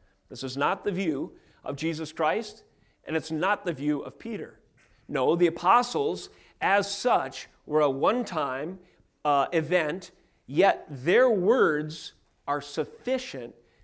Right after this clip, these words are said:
to govern the church moving forward. Are there leaders in the church today? Yes, but they're elders. They're not apostles. And what is an elder?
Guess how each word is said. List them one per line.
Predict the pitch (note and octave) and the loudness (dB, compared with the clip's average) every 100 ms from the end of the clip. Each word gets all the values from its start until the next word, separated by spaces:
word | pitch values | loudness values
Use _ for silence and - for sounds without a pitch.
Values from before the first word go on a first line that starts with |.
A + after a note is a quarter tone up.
| _ | _
to | D3 | -10
govern | C3+ D#3 F3+ | -2 -2 0
the | F#3+ | -4
church | F#3 D3 C3 C3 | -4 -6 -6 -6
moving | D3 C#3 C#3+ | -6 -4 -4
forward. | C3 E3+ F#3 E3+ A2+ - _ _ _ _ _ | -6 -4 -4 -4 -10 -18 _ _ _ _ _
Are | E3 D#3+ | 4 6
there | E3+ E3+ | 6 4
leaders | F3 F#3+ F3+ | 2 0 -2
in | F#3+ | -2
the | F3 | -4
church | - F#3 F3+ | -4 -8 -6
today? | F#3+ G3+ | -4 -2
Yes, | G#3 A#3+ A3 - | 0 -2 -4 -6
but | D#3+ | -4
they're | E3 - | -2 -2
elders. | G#3 A#3+ A3 C#3 A2+ | 0 0 0 -4 -4
They're | D3 D3 | -6 -2
not | D3+ D3+ | -2 -2
apostles. | D3+ E3+ G3 F#3+ A#2 - - - | -6 -8 -8 -10 -18 -20 -20 -4
And | F3+ F3 | 0 6
what | G3 | 6
is | G3 E3+ | 4 0
an | D#3+ | 0
elder? | E3+ D#3 B2+ | 0 0 -4